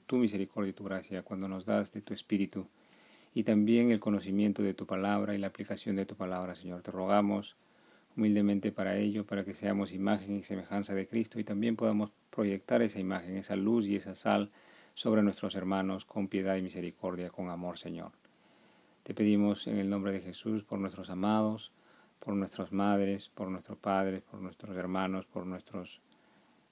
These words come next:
eh, queridos hijos, también por nuestros amigos, para que ellos también vengan al arrepentimiento y a seguir a Cristo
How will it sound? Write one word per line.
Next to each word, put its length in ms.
eh, 180
queridos 520
hijos, 380
también 360
por 160
nuestros 300
amigos, 600
para 180
que 80
ellos 200
también 380
vengan 460
al 140
arrepentimiento 1120
y 220
a 100
seguir 360
a 120
Cristo 500